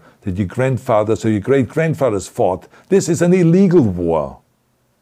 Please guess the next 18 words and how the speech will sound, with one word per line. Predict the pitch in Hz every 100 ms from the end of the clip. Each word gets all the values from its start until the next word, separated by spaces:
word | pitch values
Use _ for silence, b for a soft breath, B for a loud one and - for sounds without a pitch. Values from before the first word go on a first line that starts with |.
| _ _ _ _ _ _ _ _ _ _
Your | 85
lives, | 82 98 107 113 110 - - _ _ _ _ _ _ _ _
your | 87 90
limbs, | 85 104 82 78 - - _ _ _ _ _ _ _ _ _ _
your | 95
futures | 87 - 113 92 87 71 - _ _ _
are | -
being | - 78 76
sacrificed | - - 98 - 80 76 76 -
for | - 71
a | 69
senseless | - - - 117 117 - 101 -
war | 85 85 90
condemned | - 92 82 - 139 123 -
by | 151
the | -
entire | 98 92 - 131 120
world. | 101 98 120 95 80 -